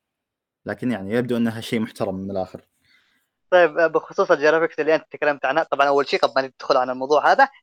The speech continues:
Speaker 2: لازم تلعب سايبر بانك باقصى وقت. ب-،
Speaker 1: انا
Speaker 2: ب-،
Speaker 1: بلعبها
Speaker 2: باقصى وقت.
Speaker 1: بشكل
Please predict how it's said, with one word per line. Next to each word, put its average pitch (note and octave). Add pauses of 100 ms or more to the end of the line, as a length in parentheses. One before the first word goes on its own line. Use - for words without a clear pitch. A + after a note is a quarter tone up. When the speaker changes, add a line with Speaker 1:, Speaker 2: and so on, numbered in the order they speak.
(100)
Speaker 2:
لازم D#3
تلعب C#3+
سايبر C#3+
بانك D#3
باقصى D3 (380)
وقت. D3+ (540)
ب-، D3
Speaker 1:
انا D3
Speaker 2:
ب-، C3
Speaker 1:
بلعبها D#3
Speaker 2:
باقصى D3
وقت. F3+
Speaker 1:
بشكل F3